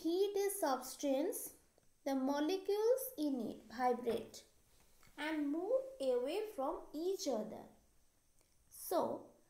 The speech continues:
when you heat a solid, it changes into a liquid. Then when you heat a liquid, it changes into a gas. When you cool a gas,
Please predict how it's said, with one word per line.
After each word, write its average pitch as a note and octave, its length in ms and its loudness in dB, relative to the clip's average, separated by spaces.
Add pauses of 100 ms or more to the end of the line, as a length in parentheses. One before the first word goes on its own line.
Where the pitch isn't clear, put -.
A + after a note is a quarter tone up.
(380)
when G4 120 4
you B4 340 4 (120)
heat F4+ 220 2
a G4+ 240 -2
solid, A#3+ 480 2 (380)
it E4+ 240 -6
changes G4 460 2 (140)
into G4+ 180 -2
a G4+ 220 6
liquid. A#3+ 400 -2 (880)
Then F4 260 2
when D4+ 120 0
you A4 420 2 (120)
heat D4+ 300 0 (180)
a D#4+ 40 4
liquid, A#3 640 0 (380)
it F4 220 -4
changes F4+ 420 2 (160)
into G4+ 220 0 (560)
a D4+ 120 2 (220)
gas. - 520 -4 (1800)
When E4 120 -2
you G#4+ 480 4 (140)
cool E4 360 2 (220)
a A#3 260 0
gas, G#3+ 540 0